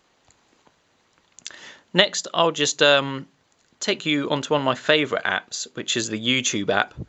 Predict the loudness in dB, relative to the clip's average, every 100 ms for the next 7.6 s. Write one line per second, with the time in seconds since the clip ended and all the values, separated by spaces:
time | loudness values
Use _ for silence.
0 | -18 -20 -20 -20 _ -2 0 0 2 2
1 | 4 2 2 0 0 0 -8 -4 0 0
2 | -2 -6 2 4 4 2 -6 _ _ _
3 | _ _ _ _ _ _ _ _ _ _
4 | -4 -2 -2 -2 -2 -4 -4 -2 -2 0
5 | -2 -2 -4 -6 -6 -12 _ -2 0 0
6 | -2 -12 _ -20 -20 -20 -20 -4 -2 0
7 | 0 0 2 2 2